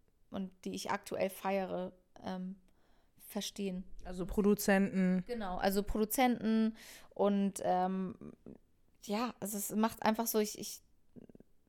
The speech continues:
Speaker 1: fühle mich irgendwie losgelöster und freier und hab mich natürlich auch mit meiner Craft
Speaker 2: Mhm.
Speaker 1: sehr viel mehr beschäftigt, muss ich sagen. Also das heißt, ich versuche, jeden Morgen aufzustehen und drei Seiten zu schreiben.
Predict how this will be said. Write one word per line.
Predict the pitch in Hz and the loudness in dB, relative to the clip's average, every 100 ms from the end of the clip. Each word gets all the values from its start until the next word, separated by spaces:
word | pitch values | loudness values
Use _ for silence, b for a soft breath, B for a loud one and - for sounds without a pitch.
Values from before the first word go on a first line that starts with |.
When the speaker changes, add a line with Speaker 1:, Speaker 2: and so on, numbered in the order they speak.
| _ - _ | _ -20 _
Speaker 1:
fühle | - 247 | -4 0
mich | 240 208 | 0 0
irgendwie | 220 214 | 0 2
losgelöster | 214 285 320 - 254 254 262 - 214 | 4 4 2 0 2 4 2 2 2
und | 202 | 0
freier | - - 240 254 247 247 - | -2 4 6 8 6 4 2
und | 196 202 - B B B B | 0 -2 -4 B B B B
hab | - 214 | -2 0
mich | 220 214 214 - - _ | 2 2 0 -6 -12 _
natürlich | 208 202 208 254 240 | -2 -2 2 2 2
auch | 214 | 2
mit | 220 208 | 0 -2
meiner | 196 190 190 190 - - - - | 0 0 -2 -6 -12 -20 -20 -16
Craft | - 180 180 226 - - - B 202 185 | -6 -4 -2 -4 -8 -14 -16 B -16 -2
Speaker 2:
Mhm. | |
Speaker 1:
sehr | 196 247 | 4 4
viel | 269 269 | 4 4
mehr | 247 247 | 6 4
beschäftigt, | 220 - - - - 214 320 - 202 | 4 2 2 2 -2 -2 -2 -6 -4
muss | 220 220 | -2 -2
ich | 220 | 0
sagen. | 220 220 240 | 2 2 2
Also | - 214 208 | 0 0 0
das | 202 - | -4 -2
heißt, | 233 233 - | 0 -2 -4
ich | 214 - - B B B B | -8 -8 -14 B B B B
versuche, | - 220 220 294 - 285 233 | 2 4 6 4 4 2 2
jeden | 233 226 240 | 2 2 2
Morgen | 240 226 220 | 6 8 6
aufzustehen | 147 214 220 - - 226 214 | 4 2 2 -6 0 2 2
und | 196 196 | -2 -2
drei | 208 208 220 226 220 | 2 4 6 4 2
Seiten | 208 220 214 | 4 2 2
zu | 214 214 | -4 -4
schreiben. | - 208 240 | 0 2 2